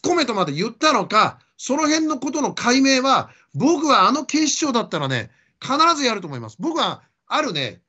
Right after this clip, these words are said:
昔、法の花散歩業事件っていうのがあったんですよ。で、その時にね、ある、あのー、ちょっと、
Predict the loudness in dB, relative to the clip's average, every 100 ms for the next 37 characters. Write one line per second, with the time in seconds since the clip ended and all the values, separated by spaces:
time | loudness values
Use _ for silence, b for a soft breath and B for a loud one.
0 | _ _ _ _ -12 -6 -6 -6 -6 -4
1 | 0 0 2 0 0 -2 -2 -2 -2 -2
2 | 0 0 -2 -6 -14 -18 _ _ _ _
3 | _ _ _ -4 -4 -2 0 0 2 0
4 | -2 0 2 2 0 -4 _ _ -4 0
5 | 0 0 0 0 0 0 -2 -2 -2 2
6 | 0 0